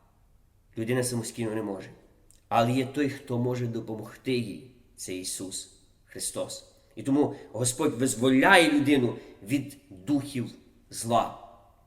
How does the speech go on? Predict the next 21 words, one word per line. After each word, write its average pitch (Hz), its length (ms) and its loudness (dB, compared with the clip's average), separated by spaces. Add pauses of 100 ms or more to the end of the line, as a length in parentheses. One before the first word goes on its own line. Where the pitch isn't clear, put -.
(260)
Слідуючи, 202 500 0
це 151 360 2 (380)
визволення 156 420 4
від 127 180 -2
вічної 135 380 -2
погибелі. 113 560 -4 (920)
Це 139 140 4
те 208 200 2
ві-, 196 340 -6
це 151 160 0
те 185 280 4
місце 196 440 0
вічних 143 520 -4
мук, 233 280 -6
яке 135 240 0
призначене 147 1000 0 (540)
для 147 180 2
диявола 190 1120 2
і 131 120 2
слуг 139 420 -2
його. 120 340 -2